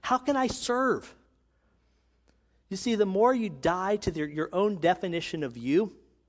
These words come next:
and embrace the new identity that God has given you,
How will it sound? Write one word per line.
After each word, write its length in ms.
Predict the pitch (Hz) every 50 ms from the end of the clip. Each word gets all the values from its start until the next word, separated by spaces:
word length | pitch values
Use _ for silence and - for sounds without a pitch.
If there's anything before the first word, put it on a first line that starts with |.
| _ _ _ _ _ _ _ _ _ _ _
and 140 | - 185 175
embrace 580 | 170 165 143 123 135 143 160 202 226 220 - -
the 160 | - - 156
new 320 | 147 131 147 180 214 226
identity 640 | 185 185 180 151 127 135 135 147 180 196 196 208 190
that 200 | 156 127 117 120
God 260 | 147 147 170 190 202
has 180 | 170 143 117
given 320 | 110 113 117 127 156 175 175
you, 240 | 185 202 214 202